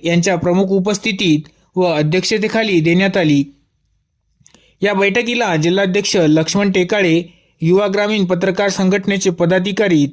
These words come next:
तालुका अध्यक्ष कुलदीप सुरुशे, विनोद कांबळे, तालुका उपाध्यक्ष, शहराध्यक्ष ज्ञानेश्वर मेटकर,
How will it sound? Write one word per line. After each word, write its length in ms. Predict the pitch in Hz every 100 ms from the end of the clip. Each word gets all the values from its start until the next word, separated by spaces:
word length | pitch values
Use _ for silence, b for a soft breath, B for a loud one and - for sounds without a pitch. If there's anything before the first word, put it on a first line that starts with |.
| 165
तालुका 300 | 160 170 202
अध्यक्ष 360 | 180 202 -
कुलदीप 560 | 180 151 165 170 185 185
सुरुशे, 560 | 196 208 185 165 170 B B B B 160
विनोद 320 | 160 196 202 233
कांबळे, 380 | 220 220 165
तालुका 400 | 151 165 170 170
उपाध्यक्ष, 600 | 185 170 196 180 202 196 185 180 - b b -
शहराध्यक्ष 680 | 175 170 196 190 214 214
ज्ञानेश्वर 640 | 175 156 165 170 185 214 190
मेटकर, 500 | 190 196 185 196